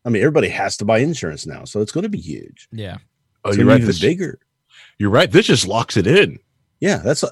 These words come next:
Speaker 1: that's why the insurance companies were on board for Obamacare, and why they're gonna be on board for this is 'cause it's gonna be written in such a way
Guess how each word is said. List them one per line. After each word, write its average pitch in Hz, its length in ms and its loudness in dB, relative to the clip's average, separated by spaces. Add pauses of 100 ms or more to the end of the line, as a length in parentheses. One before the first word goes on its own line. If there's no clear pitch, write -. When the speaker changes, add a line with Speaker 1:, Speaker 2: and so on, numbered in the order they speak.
(120)
Speaker 1:
that's 135 260 2
why 208 100 4
the 120 140 6
insurance 110 500 -4
companies 107 320 -2
were 101 240 0
on 101 280 0
board 101 240 0
for 98 140 -4
Obamacare, 92 640 -4 (380)
and 101 100 0
why 101 140 2
they're 95 100 0
gonna 98 140 0
be 90 120 -6
on 95 220 -4
board 92 220 -4
for 92 100 -8
this 147 240 0
is 98 100 -6
'cause 95 220 -4
it's 92 120 -8
gonna 110 180 0
be 92 100 -2
written 135 240 0
in 107 60 -2
such 117 240 -4
a 101 40 -6
way 120 380 -2